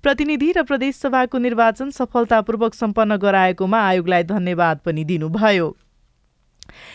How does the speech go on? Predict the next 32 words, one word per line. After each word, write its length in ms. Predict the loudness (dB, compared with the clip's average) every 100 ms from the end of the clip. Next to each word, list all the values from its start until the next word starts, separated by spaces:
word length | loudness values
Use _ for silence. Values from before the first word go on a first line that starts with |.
| -20 -20 -6
किसानहरूले 680 | 0 2 2 2 2 2 2
धानको 440 | 2 2 2 0
समर्थन 460 | 0 2 2 2 0
मूल्यको 500 | 2 2 2 0 2
कार्यान्वयन 580 | 2 2 2 0 0
र 200 | 2 2
मलको 440 | 4 2 2 0 -4
सहज 380 | -2 0 2 2
आपूर्तिका 540 | 2 -2 -4 0 2
लागि 300 | 2 0 -2
पहल 300 | -2 -2 0
गर्न 300 | 0 0 0
सरकारसँग 680 | 0 -2 2 0 0 -4 0
माग 360 | 2 2 0 0
गरेका 360 | 0 2 0
छन्। 320 | 2 2 2 -2 -12 -20 -20 -2
मन्त्री 260 | 0 2 0
परिषदको 520 | 0 2 -2 0 0
गत 200 | 2 0
कार्तिक 500 | 2 0 0 -6 -6
सोह्र 420 | -4 0 2 2
गते 240 | 0 0
बसेको 420 | 0 0 0 -2 0
बैठकले 540 | 0 0 -2 0 -2
यस 140 | 0 -2
वर्षका 380 | 0 0 2 2
लागि 320 | 2 0 -2
धानको 400 | -2 -2 -2 -4
समर्थन 460 | -2 0 0 0
मूल्य 300 | -2 0 0
निर्धारण 540 | 0 -2 0 0 0 0
गर्ने 420 | 0 2 0